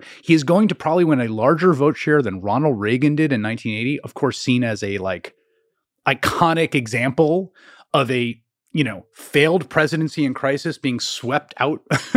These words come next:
<laughs> by the, you know, by this, by this, uh,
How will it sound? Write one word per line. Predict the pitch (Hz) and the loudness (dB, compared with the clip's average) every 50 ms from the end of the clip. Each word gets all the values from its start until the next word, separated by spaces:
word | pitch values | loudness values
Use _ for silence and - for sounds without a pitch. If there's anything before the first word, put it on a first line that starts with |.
| 214 - | 2 2
<laughs> | - - - - - 185 - | 0 -6 -14 -12 -14 -14 -2
by | - 139 151 143 135 | 2 2 2 2 2
the, | 131 131 131 139 131 | 0 0 -2 -2 -2
you | 170 165 | 0 0
know, | 143 127 117 | 0 0 0
by | 107 120 123 | 2 2 2
this, | 120 117 123 117 - - | 2 0 -2 -6 -8 -12
by | - _ 131 - 123 117 | -18 _ -2 0 0 0
this, | 113 113 113 107 - - - - - | 0 -2 -4 -6 -8 -12 -16 -6 -4
uh, | 131 113 104 101 101 101 | -2 0 0 0 -2 -2